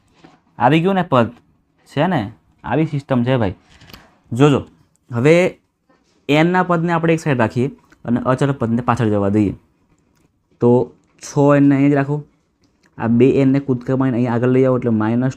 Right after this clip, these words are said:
ટુ એન થઈ જાય. પછી સત્યાવીસ તો પાછળ રહેવા દો, સત્યાવીસને કંઈ ના કરો. સત્યાવીસ પાછળનું પાછળ, પણ માઇનસ પાંચ છે ને એને પકડીને લાવો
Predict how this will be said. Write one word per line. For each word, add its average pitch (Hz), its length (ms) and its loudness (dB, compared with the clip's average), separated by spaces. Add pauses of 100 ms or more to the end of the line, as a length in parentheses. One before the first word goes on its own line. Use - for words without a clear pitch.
(100)
ટુ 123 120 0
એન 123 160 -2
થઈ 127 200 0
જાય. 139 180 -2 (840)
પછી - 200 -4
સત્યાવીસ 151 340 0
તો 165 120 -4
પાછળ 185 220 0
રહેવા 151 300 2
દો, 107 100 0
સત્યાવીસને 139 460 -4
કંઈ 156 160 0
ના 120 140 -2
કરો. 92 300 -6
સત્યાવીસ 131 420 -4
પાછળનું 135 500 -4
પાછળ, 139 360 -4 (380)
પણ 120 120 0
માઇનસ 117 680 2
પાંચ 165 260 -4
છે 190 100 -6
ને 160 120 -2
એને 143 120 0
પકડીને 147 500 -2
લાવો 135 380 0